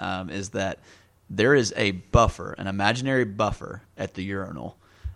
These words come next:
Um, so ladies, y'all have stalls, obviously. Um, you guys don't understand this.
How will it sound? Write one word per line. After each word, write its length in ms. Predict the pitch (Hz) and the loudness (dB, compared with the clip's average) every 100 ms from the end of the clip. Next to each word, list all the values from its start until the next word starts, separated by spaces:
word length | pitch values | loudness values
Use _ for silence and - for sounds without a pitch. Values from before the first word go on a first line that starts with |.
| - | -6
Um, 480 | 95 92 87 85 | -4 -4 -6 -10
so 140 | - 95 | -8 -4
ladies, 560 | 98 101 98 98 - - | 0 0 0 -2 -4 -6
y'all 200 | 95 98 | -4 -2
have 160 | 95 - | -4 -6
stalls, 520 | - 107 101 101 101 | 2 4 6 4 0
obviously. 800 | - 98 98 95 95 - 95 92 92 - - | 0 2 2 -2 -4 -4 -2 -2 -4 -12 -6
Um, 280 | 92 92 90 | -4 -2 -2
you 100 | 92 | 0
guys 220 | 98 95 | 0 0
don't 160 | 98 95 | -2 -2
understand 580 | 92 - 123 131 131 101 | -4 -4 0 2 2 0
this. 320 | 101 95 | -2 -2